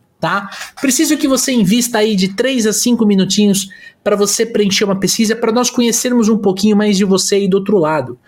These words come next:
O podcast é uma via de mão única. Tô eu e o Dani trocando ideia aqui, mas a gente não consegue se relacionar com você. Então, se você puder, invista esses três, quatro minutinhos em nos ajudar a entender um pouquinho mais sobre você aí do outro lado, sobre os seus objetivos, sobre as suas,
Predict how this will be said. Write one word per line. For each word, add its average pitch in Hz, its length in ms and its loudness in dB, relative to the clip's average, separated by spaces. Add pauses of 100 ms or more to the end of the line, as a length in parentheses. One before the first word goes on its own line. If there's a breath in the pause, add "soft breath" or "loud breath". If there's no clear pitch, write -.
(300 loud breath)
O - 80 -4
podcast 233 540 -2
é 233 40 2
uma 214 140 2
via 202 240 2
de 202 120 0
mão 226 160 4
única. 214 520 2
Tô 202 280 2
eu 262 200 2
e 254 60 2
o 233 60 2
Dani 208 260 2
trocando 190 400 0
ideia 180 260 2
aqui, 185 200 -2
mas 233 160 2
a 220 40 2
gente 220 240 0
não 220 120 0
consegue 208 420 0
se - 160 -2
relacionar 190 520 0
com 190 140 2
você. 147 460 0 (500 loud breath)
Então, 269 180 0
se 277 120 -4
você 254 240 0
puder, 208 340 -2 (380 loud breath)
invista 277 340 2
esses 226 260 0
três, 220 280 0
quatro 202 320 -2
minutinhos 185 540 2
em 190 60 4
nos 185 180 2
ajudar 170 480 -2 (280 loud breath)
a 240 120 -4
entender 262 360 -2
um 294 80 -4
pouquinho 247 300 0
mais 240 160 0
sobre 233 220 2
você 208 400 2
aí 233 160 2
do 196 100 2
outro 208 220 0
lado, 175 400 0
sobre 190 260 2
os 190 140 -2
seus 196 180 0
objetivos, 165 720 0
sobre 180 160 2
as 170 80 0
suas, 180 400 -2